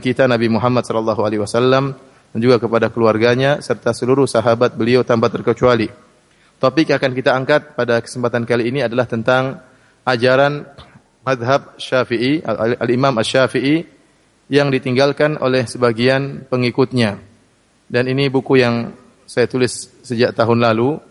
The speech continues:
dan saya hanya sempat mengumpulkan sekitar delapan belas poin, ya. Saya pilih dari perkara-perkara yang sering ditinggalkan oleh masyarakat kita di Indonesia, yang kebanyakan masyarakat kita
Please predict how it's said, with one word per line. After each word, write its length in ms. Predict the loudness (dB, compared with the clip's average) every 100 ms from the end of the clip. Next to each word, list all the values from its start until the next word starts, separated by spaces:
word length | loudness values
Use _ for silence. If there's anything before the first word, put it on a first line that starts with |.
| _ _ _ _ -6
dan 160 | -4 -2
saya 400 | 2 4 4 0 -4
hanya 160 | -4 -4
sempat 320 | -2 -2 -2
mengumpulkan 480 | -2 -2 -2 0 0
sekitar 480 | -2 -6 0 0 2
delapan 320 | 0 0 0
belas 400 | 2 0 0 -14 -2
poin, 320 | 2 4 2 -4 -12
ya. 160 | -14 _ _ _ _
Saya 240 | _ -2 0
pilih 240 | 0 0
dari 160 | 2 0
perkara-perkara 960 | -2 0 0 0 0 2 4 2 0 -10 -20 _ _ _
yang 160 | -6 -4
sering 240 | -2 -2
ditinggalkan 480 | -2 -2 0 2 2 2
oleh 240 | 2 0 -4 -20 _ _
masyarakat 560 | -4 0 0 0 0 -2
kita 240 | -2 0
di 80 | 0
Indonesia, 560 | 0 -2 0 0 0 -2 -14 _ _ _
yang 160 | -4 -2
kebanyakan 480 | 0 0 2 2 0
masyarakat 440 | 0 0 0 -2 -4
kita 280 | -2 2